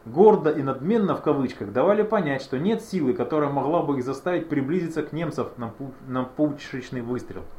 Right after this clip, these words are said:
По этой причине в советской историографии об армии Андерса говорится крайне скупо. Только упоминается, что в тысяча девятьсот сорок четвертом году они участвовали в, а, в Италии в боях под Монте-Кассино.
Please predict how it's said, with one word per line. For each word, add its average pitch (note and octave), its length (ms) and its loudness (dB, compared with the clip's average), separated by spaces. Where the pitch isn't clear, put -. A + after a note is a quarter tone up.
По E3 100 4
этой C4 220 4
причине F#3+ 520 -2
в - 40 -4
советской F#3 520 4
историографии E3+ 760 0
об C3+ 220 -2
армии E3 300 2
Андерса E3 480 -2
говорится D3+ 540 0
крайне D#3+ 420 -4
скупо. A2 500 -6
Только F#3 240 -2
упоминается, F3+ 600 0
что - 200 -4
в - 80 -6
тысяча F3+ 240 -2
девятьсот D3+ 300 -4
сорок D3+ 200 -2
четвертом C#3+ 360 -2
году E3 320 0
они C#3+ 220 -4
участвовали F#3 520 0
в, D#3 300 -2
а, D#3 320 -2
в C3 140 -8
Италии D3 420 2
в G2+ 100 -8
боях D3 400 0
под C#3 220 -2
Монте-Кассино. D3 880 -4